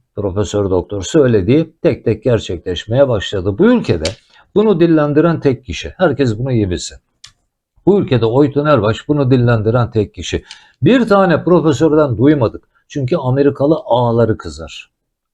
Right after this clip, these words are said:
Açık açık konuşayım. Ağalarını kızdırmamaları gerekiyor, yoksa fonlanmazlar. Bir takım vakıflar onlara fonları göndermez.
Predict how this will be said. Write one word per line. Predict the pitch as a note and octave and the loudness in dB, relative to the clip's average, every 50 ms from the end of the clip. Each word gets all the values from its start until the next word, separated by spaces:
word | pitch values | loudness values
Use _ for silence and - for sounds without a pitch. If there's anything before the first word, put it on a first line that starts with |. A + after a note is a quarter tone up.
| _ _ _ | _ _ _
Açık | - B2 - - - | -12 -12 -8 -6 -6
açık | - - - - _ | -8 -8 -10 -6 _
konuşayım. | C#3+ C3 G#2 F2 - - E2+ - - _ _ _ _ | -2 0 0 -2 -4 -6 -8 -8 -10 _ _ _ _
Ağalarını | - C#3 C3+ C3+ C3 B2+ A2+ G#2+ A2 A2+ G2+ - | -2 2 2 4 4 4 2 2 0 -2 -4 -4
kızdırmamaları | - B2 A2+ A2 A#2 C#3+ D#3+ D#3+ D#3 D3+ D3 D3 D3 D3+ D#3 D#3 D3 | -2 0 0 2 2 2 2 2 2 2 2 2 2 4 4 4 4
gerekiyor, | C#3 C#3 C#3+ C#3 C#3 B2+ C3+ D3+ D#3+ F#3 G3+ F#3+ G3 - _ _ _ _ | 4 4 2 2 2 0 2 2 2 2 2 0 -6 -12 _ _ _ _
yoksa | B2 A2 - - - C#3+ A#2+ | -4 -4 -2 -2 -2 -2 0
fonlanmazlar. | - C3+ C3 B2 B2 A#2+ A2+ A2+ G#2+ G2 F2+ F2 D#2+ D#2+ E2 - - - _ _ _ _ _ _ - | 0 0 0 2 2 2 2 0 -2 -4 -6 -6 -8 -10 -12 -14 -14 -20 _ _ _ _ _ _ -2
Bir | D#3+ D#3 | 0 0
takım | C3 A#2+ B2 C3 A#2 G2+ G#2+ | 2 0 0 -2 -2 0 0
vakıflar | A#2+ A2 - - F2+ - - A#2+ D#3+ G3 G3 - - _ | 0 0 -2 -4 -12 -6 -2 0 2 2 0 -2 -8 _
onlara | - B2+ A2+ G#2 G2+ G#2 G#2+ C#3 F3 G3 F3 - _ _ _ _ _ | -6 -4 -4 -4 -4 -2 0 0 0 -2 -4 -8 _ _ _ _ _
fonları | _ B2 A2+ A2 A2+ A2+ G#2+ G#2 C3 F3+ F#3+ F3 - _ | _ -4 -2 -2 0 0 0 2 2 0 0 -2 -6 _
göndermez. | A#2+ G#2+ G#2+ G#2 G#2 A2 G#2 G2+ G#2 C3 G3 G#3+ G#3+ - | -6 -6 -4 -4 -2 -2 -2 -2 -2 -2 -2 -2 -4 -8